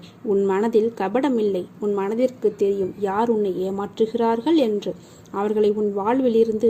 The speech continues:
நகர்த்தி வை. எதை வேண்டுமானாலும் பொறுத்து கொள்ளலாம். ஆனால் நம்பிக்கை துரோகத்தை மட்டும்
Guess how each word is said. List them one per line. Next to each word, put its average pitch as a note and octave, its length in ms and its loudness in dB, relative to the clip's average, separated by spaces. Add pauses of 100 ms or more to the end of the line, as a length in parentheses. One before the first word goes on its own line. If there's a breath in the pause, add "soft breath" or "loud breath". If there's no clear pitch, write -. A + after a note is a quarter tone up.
(100)
நகர்த்தி B3 500 -4
வை. F#3+ 140 0 (400 loud breath)
எதை F3+ 260 -4
வேண்டுமானாலும் A#3+ 840 0
பொறுத்து D4+ 340 0
கொள்ளலாம். C4+ 520 0 (160)
ஆனால் G#3 340 0
நம்பிக்கை G#3 460 0
துரோகத்தை A#3 460 2
மட்டும் A#3 400 0